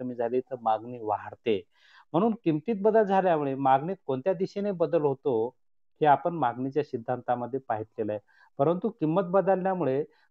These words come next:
मागणीत किती प्रमाणात बदल होतो हे आपल्याला त्यावरून समजेल. म्हणजे मागणीच्या सिद्धांतावरून आपल्याला संख्यात्मक बदल मोजता येत नाही तर गुणात्मक बदल मोजता येतो. फक्त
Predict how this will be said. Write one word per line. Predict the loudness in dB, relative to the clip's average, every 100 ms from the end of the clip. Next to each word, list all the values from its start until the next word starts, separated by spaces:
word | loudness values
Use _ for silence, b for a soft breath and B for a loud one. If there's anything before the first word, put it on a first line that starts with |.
| -2
मागणीत | 4 4 4 -2 -4
किती | -4 -4
प्रमाणात | 0 0 2 0 0 0
बदल | 2 2
होतो | 0 -2 -2 -2 -4
हे | -10 _ 2
आपल्याला | 4 4 0 -2
त्यावरून | -2 0 0 0 -6 -8
समजेल. | -8 -6
म्हणजे | -4 0 0 0 b b _
मागणीच्या | 2 4 4 0 0 -2
सिद्धांतावरून | -2 -2 -2 0 0 0 -4 -12 _ _
आपल्याला | -2 0 -2 -2 -2
संख्यात्मक | -4 -2 -2 0 -2 -2 -6 -8 -4
बदल | -2 -2
मोजता | -2 -4 -6 -2 -2
येत | -2 -6
नाही | -8 -6
तर | -6
गुणात्मक | -6 -4 0 0 0 -8 -10 -8
बदल | -6 -6 -6
मोजता | -10 -10 -4 -4
येतो. | -4 -6 -10 -10 _ _ _ _ _ _ _ _ -4 -2
फक्त | 2